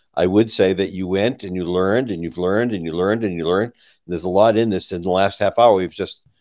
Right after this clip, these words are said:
you know, I've, I've listened to a lot of real deep learning that you did from this experience. Um, uh, s-,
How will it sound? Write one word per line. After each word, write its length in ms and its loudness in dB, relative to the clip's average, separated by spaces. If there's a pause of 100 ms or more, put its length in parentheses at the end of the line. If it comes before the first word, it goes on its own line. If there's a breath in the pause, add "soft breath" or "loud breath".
(260)
you 80 -10
know, 80 -2
I've, 260 -2
I've 160 -4
listened 320 -6
to 120 -4
a 20 0
lot 340 4
of 200 -2
real 180 0
deep 360 -6
learning 340 0
that 120 -2
you 140 -4
did 280 -2
from 200 -4
this 200 -6
experience. 600 -6 (540)
Um, 420 0 (320)
uh, 360 0 (360)
s-, 220 -16